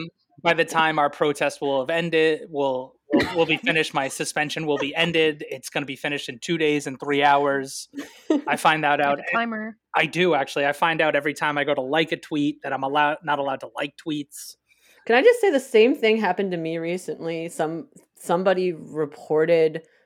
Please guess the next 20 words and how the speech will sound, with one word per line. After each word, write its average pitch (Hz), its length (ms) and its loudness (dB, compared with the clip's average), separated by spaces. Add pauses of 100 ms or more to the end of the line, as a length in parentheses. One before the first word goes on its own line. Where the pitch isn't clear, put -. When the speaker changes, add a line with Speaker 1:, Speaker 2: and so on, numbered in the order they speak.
(140)
Speaker 3:
a 165 80 -6
tweet 160 240 -2
I 156 80 4
wrote 156 200 2
in 151 120 -2
twenty 151 360 -4
eighteen 143 420 -4
that 139 100 -6
just 143 180 -10
said, 135 260 -4
"Death 127 280 -6
to - 80 -6
all 147 180 -2
C 143 380 -6
E - 60 -10
Os." 175 460 -4
Speaker 1:
<laughs> - 60 -20 (480)
Speaker 3:
And 180 200 2
then, 165 420 2 (420)
um, 151 600 2